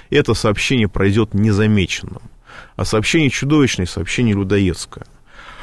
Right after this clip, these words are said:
А в пятницу, в первую пятницу после выборов, после триумфа "Единой России", руководство Банка Ро-, России и Министерство финансов раскрыли планы пенсионной реформы, которую предполагается осуществлять уже с две тысячи восемнадцатого года.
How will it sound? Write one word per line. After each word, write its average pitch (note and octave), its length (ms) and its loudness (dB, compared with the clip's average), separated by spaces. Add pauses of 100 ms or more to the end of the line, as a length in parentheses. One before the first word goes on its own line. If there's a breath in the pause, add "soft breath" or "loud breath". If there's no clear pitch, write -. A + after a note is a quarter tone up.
(220 loud breath)
А - 200 0
в - 100 0
пятницу, - 720 0
в - 60 -20
первую D3+ 380 2
пятницу B2+ 480 -2
после A2+ 480 0
выборов, A2 580 0
после - 240 -8
триумфа A#2+ 400 -2
"Единой F#2+ 300 0
России", G2+ 400 -2
руководство B2 540 -2
Банка C#3 340 0
Ро-, G#2+ 240 -2
России A2 360 -2
и A2+ 40 2
Министерство G#2+ 520 -2
финансов C3 540 -4 (380 loud breath)
раскрыли D3+ 600 2
планы C#3 360 2
пенсионной B2+ 580 0
реформы, A#2+ 520 0 (420 loud breath)
которую C#3+ 340 2
предполагается B2+ 640 2
осуществлять A#2+ 580 -2
уже A#2 200 2
с A2 60 0
две G#2 160 0
тысячи A#2+ 380 -4
восемнадцатого G#2+ 720 -2
года. F#2 380 -2